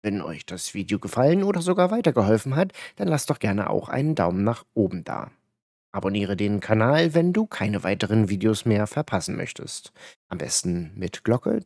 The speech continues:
denn dann bekommst du auch immer eine kleine Information, wenn es etwas Neues auf diesem Kanal hier gibt. Wenn du magst,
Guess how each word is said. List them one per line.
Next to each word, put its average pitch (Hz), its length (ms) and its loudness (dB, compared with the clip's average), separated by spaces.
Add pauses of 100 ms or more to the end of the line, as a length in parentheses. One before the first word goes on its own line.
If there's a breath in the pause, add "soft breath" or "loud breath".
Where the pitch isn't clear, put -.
denn 190 260 0
dann - 300 0
bekommst 131 420 0
du - 80 0
auch - 140 0
immer 214 220 6
eine 165 200 2
kleine 143 260 6
Information, 127 800 4 (640 loud breath)
wenn 202 120 4
es 208 100 2
etwas 196 340 0
Neues 92 340 0
auf 87 120 -10
diesem 82 240 -8
Kanal 82 260 -8
hier - 160 -8
gibt. - 420 -14 (680)
Wenn 101 140 0
du 90 80 -2
magst, - 520 -4